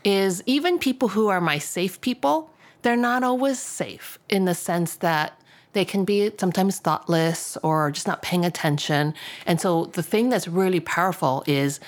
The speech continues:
if I am the one who's taking care of my own heart, and my heart belongs to me,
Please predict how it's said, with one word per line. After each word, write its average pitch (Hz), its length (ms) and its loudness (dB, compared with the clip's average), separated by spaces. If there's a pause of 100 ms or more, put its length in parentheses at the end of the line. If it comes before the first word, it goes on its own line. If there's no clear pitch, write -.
(240)
if - 200 -4
I 208 280 2
am 196 200 2
the 160 100 2
one 151 300 2
who's 151 400 0
taking 165 300 -2
care 156 180 0
of 151 40 2
my 156 300 2
own 180 320 4
heart, - 460 -4 (840)
and 147 180 0
my 139 80 -2
heart 190 260 0
belongs 156 400 2
to - 120 -4
me, 156 360 2